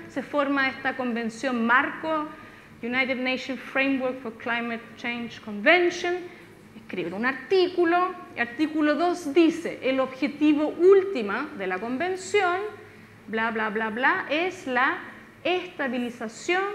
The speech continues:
de las concentraciones de gases de efecto invernadero, de manera que impida una interferencia antropogénica peligrosa con el sistema climático".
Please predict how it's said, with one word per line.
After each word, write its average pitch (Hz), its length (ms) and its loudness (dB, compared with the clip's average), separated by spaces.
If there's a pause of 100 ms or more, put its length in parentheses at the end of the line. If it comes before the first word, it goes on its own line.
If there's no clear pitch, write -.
(120)
de 277 100 0
las 233 180 -2
concentraciones 339 1600 -2 (760)
de 180 160 -10
gases 185 320 -6
de 220 60 -4
efecto 285 340 -4
invernadero, 392 760 2 (840)
de 247 200 0
manera 262 460 0
que 269 120 -2
impida 330 760 2 (120)
una 269 180 0
interferencia 262 1200 -4
antropogénica 233 1000 -8 (440)
peligrosa 254 840 2 (360)
con 254 180 -4
el 240 80 -2
sistema 233 480 -2
climático". 175 580 -8